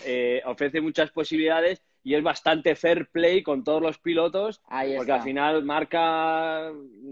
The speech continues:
Speaker 1: bueno, lo-, luego hablaremos, pero
Speaker 2: Sí.
Speaker 1: debe haber muchas marcas oficiales, he visto que hay Bentley, Jaguar, Lamborghini, bueno,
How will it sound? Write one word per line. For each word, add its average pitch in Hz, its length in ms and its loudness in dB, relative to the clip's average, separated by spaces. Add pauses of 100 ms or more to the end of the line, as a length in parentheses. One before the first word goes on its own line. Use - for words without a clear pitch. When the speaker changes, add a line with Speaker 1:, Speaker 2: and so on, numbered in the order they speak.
(220)
Speaker 1:
bueno, 135 380 -2
lo-, 135 180 -8
luego 196 200 2
hablaremos, 147 420 2
pero 139 240 -2 (320)
Speaker 2:
Sí. 139 160 -6
Speaker 1:
debe 143 180 0
haber 151 220 2
muchas 143 360 -2
marcas 147 360 -2
oficiales, 202 680 -2
he 143 80 -2
visto 135 280 -4
que 123 100 -2
hay 127 140 0
Bentley, 160 800 0
Jaguar, 151 640 2
Lamborghini, 143 720 -6
bueno, 123 260 -10